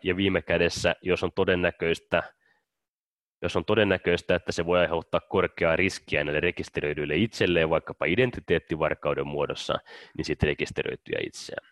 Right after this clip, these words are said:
Tässä T H L:n tapauksessa esimerkiksi, kun siellä oli selvästi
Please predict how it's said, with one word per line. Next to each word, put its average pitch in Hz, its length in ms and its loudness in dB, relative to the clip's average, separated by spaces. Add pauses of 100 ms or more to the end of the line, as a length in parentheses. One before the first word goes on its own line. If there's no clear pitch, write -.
Tässä - 200 0
T - 40 -2
H 73 200 0
L:n 104 300 4
tapauksessa 104 540 2
esimerkiksi, 92 600 0
kun 85 120 -10
siellä 78 240 -2
oli 78 100 0
selvästi 90 520 0